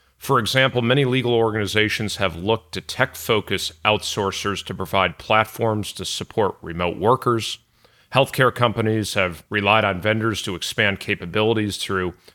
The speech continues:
telehealth resources. Can you share your insights on managing third-party risks? Are there particular components of a vendor risk management program and framework that can help organizations strengthen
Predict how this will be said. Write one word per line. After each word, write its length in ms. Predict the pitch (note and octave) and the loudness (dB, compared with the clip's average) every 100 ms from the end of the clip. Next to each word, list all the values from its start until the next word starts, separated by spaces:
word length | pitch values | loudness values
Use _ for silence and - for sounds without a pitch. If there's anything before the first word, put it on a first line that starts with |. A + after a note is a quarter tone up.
| _ | _
telehealth 600 | - B2 B2+ A#2 A#2+ A#2 - | -2 4 4 4 2 0 0
resources. 880 | A#2+ - B2 A#2 - A#2 G#2 - - _ _ _ _ _ _ | -2 0 0 0 0 -2 -4 -8 -14 _ _ _ _ _ _
Can 160 | - B2 | -4 -2
you 220 | D3+ G#3+ | -4 -2
share 480 | - - D3+ D3 C#3+ | -2 0 2 4 4
your 260 | A#2+ B2 | 2 2
insights 540 | B2+ - A#2 G#2+ G2 - | 0 -2 2 2 0 0
on 320 | F#2+ F2+ F#2+ | 0 0 0
managing 640 | G#2 B2 B2+ F#2 G#2 G2 | 2 2 0 0 -2 -2
third-party 1120 | F2 - - A2 A2 G#2+ - - G#2 G2+ F2+ | -6 -8 0 2 2 0 -4 -2 2 2 0
risks? 720 | E2 F2+ F2+ F2+ - - - - _ _ _ _ | -2 0 0 -2 -6 -6 -8 -10 _ _ _ _
Are 120 | B2 | 4
there 120 | B2+ | 4
particular 600 | - G#2+ - F3+ D#3+ C#3+ | 0 -6 -4 -4 0 0
components 840 | A#2+ G#2 F2+ - - C#3 C#3 C3 - | 0 -2 -6 -4 0 2 2 0 -2
of 120 | F#2 | -2
a 60 | E2+ | -4
vendor 500 | D2+ G2+ A2 A#2 A2 | -2 0 2 2 2
risk 360 | G#2 G#2+ - | 2 0 -2
management 560 | G2+ G#2 A2 - G#2 - | 0 2 0 -2 -6 -4
program 580 | - G#2+ G2 G#2+ G#2 F#2+ | 0 0 2 2 2 -2
and 120 | D2+ | -6
framework 800 | - - G#2 G#2+ G#2+ A2 G#2+ - _ _ _ _ | -8 0 2 2 2 2 0 -8 _ _ _ _
that 180 | - G2+ | -2 -2
can 120 | G#2 | -2
help 280 | F#2 A#2 G2+ | 2 2 2
organizations 880 | A2 G#2+ G#2 F2+ G2+ G#2 - F#2 D#2+ | 0 0 0 0 0 0 -2 -6 -6
strengthen 760 | - - G#2+ G#2 - A#2 G#2 | -8 0 0 2 0 0 -2